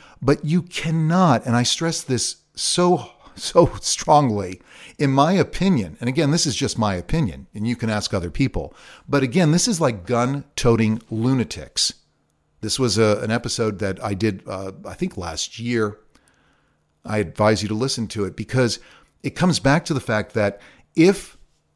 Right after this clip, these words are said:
somebody came running up to you with a gun and was pointing a gun at you, would you argue with them? Would you start an argument? Would you call them out?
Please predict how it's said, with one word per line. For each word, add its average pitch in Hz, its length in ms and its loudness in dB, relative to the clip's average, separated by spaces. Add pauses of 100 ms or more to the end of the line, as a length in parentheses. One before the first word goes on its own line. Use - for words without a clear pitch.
(240)
somebody 113 560 0
came 107 320 -2
running 147 300 4
up 139 140 0
to 117 120 -8
you 107 240 -2
with 107 260 -6
a 107 60 -2
gun 95 560 -2 (1040)
and 127 160 0
was 113 140 -2
pointing 160 580 0
a 123 80 -2
gun 117 340 -2
at 95 160 -8
you, 76 260 -20 (640)
would 151 320 0
you 220 240 -2
argue 180 420 2
with 113 260 -4
them? 76 320 -16 (1400)
Would 135 200 2
you 180 100 -2
start 175 280 -2
an 185 140 0
argument? 185 560 0 (1120)
Would 104 160 -6
you 120 80 -4
call 147 320 -6
them 131 140 0
out? 139 400 -2